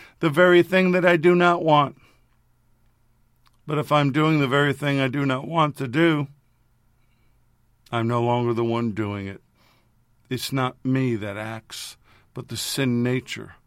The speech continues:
that lives in me. "Oh, Richard, you're born again. You don't have sin nature." Well,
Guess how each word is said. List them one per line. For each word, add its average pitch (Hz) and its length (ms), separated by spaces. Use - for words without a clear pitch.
that 113 160
lives 110 420
in 107 220
me. - 120
"Oh, 240 120
Richard, 190 320
you're 208 120
born 214 240
again. 196 400
You 170 100
don't 214 180
have 202 220
sin 170 320
nature." 175 420
Well, 123 320